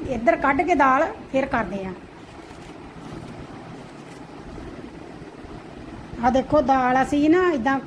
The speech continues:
ਮਤਲਬ ਸਾਰੀ ਜਿਹੜੀ ਹੈ ਡੂੰਘੇ ਦੇ ਵਿੱਚ ਕੱਢ ਲਵਾਂਗੇ ਜੀ। ਦਾਲ ਇਹ ਦਸ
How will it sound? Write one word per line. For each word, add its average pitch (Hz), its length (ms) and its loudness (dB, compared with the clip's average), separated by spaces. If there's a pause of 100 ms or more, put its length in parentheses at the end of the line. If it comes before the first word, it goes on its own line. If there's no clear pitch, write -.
(160)
ਮਤਲਬ 254 320 0
ਸਾਰੀ 262 260 4
ਜਿਹੜੀ 269 260 4
ਹੈ 302 60 6
ਡੂੰਘੇ 262 280 6
ਦੇ 285 80 8
ਵਿੱਚ 269 140 2
ਕੱਢ 233 220 2
ਲਵਾਂਗੇ 214 300 2
ਜੀ। 202 160 -2 (4000)
ਦਾਲ 285 380 8 (420)
ਇਹ 320 440 4
ਦਸ 277 280 2